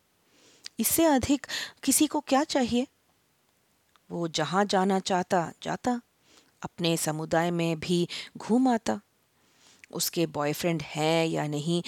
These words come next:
इस बारे में भी मैंने कभी नहीं जानना चाहा। ये उसकी निजी जिंदगी है। उसकी निजी जिंदगी में झांकने का मुझे कोई हक नहीं।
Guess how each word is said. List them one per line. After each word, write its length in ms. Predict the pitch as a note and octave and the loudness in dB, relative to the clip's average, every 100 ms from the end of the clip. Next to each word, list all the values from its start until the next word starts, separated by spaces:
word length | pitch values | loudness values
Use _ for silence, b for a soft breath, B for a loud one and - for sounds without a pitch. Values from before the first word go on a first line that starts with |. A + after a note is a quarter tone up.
| B B | B B
इस 220 | D4+ A#3+ F3+ | 2 2 2
बारे 380 | E3 D#3 F#3+ | 0 2 4
में 300 | G3+ F3+ E3 | 4 2 -2
भी 200 | D#3 G#3+ | -2 -2
मैंने 320 | A#3+ G3 G#3+ A#3+ - | 0 2 0 0 -2
कभी 360 | A#3+ - D#4+ | -4 2 2
नहीं 280 | D#4 B3 A#3 | 4 4 2
जानना 360 | F3 D3+ D3 C#3 | 2 -2 -2 -4
चाहा। 320 | - - - _ _ _ B B B B B B B D4+ | -6 -12 -14 _ _ _ B B B B B B B 2
ये 180 | D#4+ - | 2 0
उसकी 340 | D#3+ - C4+ B3 | -8 -6 0 2
निजी 360 | D#3+ D3 F3+ | 2 2 2
जिंदगी 420 | D3+ D3 - - | 2 -2 -8 -10
है। 160 | - - _ _ _ _ _ _ _ - | -14 -16 _ _ _ _ _ _ _ -14
उसकी 320 | - - D#4 | -12 -4 0
निजी 320 | C#4+ G#3+ B3 | 2 2 2
जिंदगी 460 | G#3+ A3 G#3 G3 G#3+ | 2 2 0 0 2
में 280 | G#3 G#3 G3+ B B - | 4 2 2 B B -6
झांकने 480 | D#3+ D3 - G3 | -6 -6 -2 -2
का 160 | G3+ A3+ | 0 0
मुझे 340 | G#3+ G#3 C4+ C4+ - | 0 0 -2 -4 -8
कोई 260 | - D4+ C4 | -2 2 2
हक 280 | E3 - - | 0 -4 -8
नहीं। 220 | - | -12